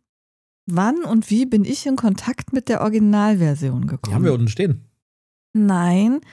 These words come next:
Speaker 1: ich bin damit in Kontakt gekommen, als wir die, als, äh, wir gerade frisch zusammengekommen sind, meinem Neffen zum Geburtstag geschenkt haben.
Speaker 2: Ja, gut, das kann sein, ja.
Speaker 1: Und, äh, ich dann, das Spiel nicht kennend,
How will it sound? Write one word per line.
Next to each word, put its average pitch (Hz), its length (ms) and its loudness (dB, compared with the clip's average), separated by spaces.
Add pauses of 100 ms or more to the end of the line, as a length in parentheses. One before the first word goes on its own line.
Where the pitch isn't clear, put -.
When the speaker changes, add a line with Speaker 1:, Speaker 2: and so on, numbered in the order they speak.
(200)
Speaker 1:
ich - 120 -16
bin 269 100 0
damit 285 220 2
in 254 100 0
Kontakt 208 380 0
gekommen, 254 420 -2
als 196 480 -2
wir 240 140 2
die, 277 360 -2 (540)
als, - 380 -2
äh, 190 520 0
wir 196 120 2
gerade 247 360 0
frisch - 360 -4
zusammengekommen 190 920 0
sind, 170 420 -2 (360)
meinem 208 520 2
Neffen 185 500 0
zum 294 220 -4
Geburtstag 302 760 -2
geschenkt - 640 -6
haben. - 460 -8 (120)
Speaker 2:
Ja, 120 200 -2
gut, 117 220 -2
das - 100 -16
kann 143 140 0
sein, 156 220 -2
ja. 156 220 -2 (400)
Speaker 1:
Und, 240 720 0
äh, 226 220 2
ich - 400 -2
dann, 185 420 0 (220)
das 220 180 -2
Spiel 202 320 0
nicht 277 540 0
kennend, 247 840 0